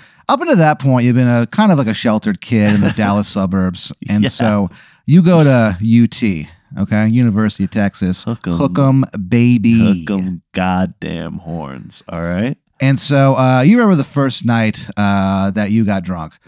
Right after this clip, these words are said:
Speaker 1: Uh, you were hanging out with this girl, and she was like, "Hey, I brought over, um,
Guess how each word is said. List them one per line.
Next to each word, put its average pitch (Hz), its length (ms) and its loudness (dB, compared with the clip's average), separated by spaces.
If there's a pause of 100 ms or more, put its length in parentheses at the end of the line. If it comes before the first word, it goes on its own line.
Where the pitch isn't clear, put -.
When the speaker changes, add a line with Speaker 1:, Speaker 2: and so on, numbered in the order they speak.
(400)
Speaker 1:
Uh, 85 420 -4
you 98 680 -2 (280)
were 104 260 -2
hanging 135 280 0
out 123 180 0
with 110 120 -4
this 104 240 -6
girl, 104 320 0
and 101 100 -4
she - 80 -8
was 104 100 -4
like, 107 100 -8
"Hey, 165 200 2
I 127 80 0
brought 143 240 0
over, 120 640 -2
um, 95 400 -4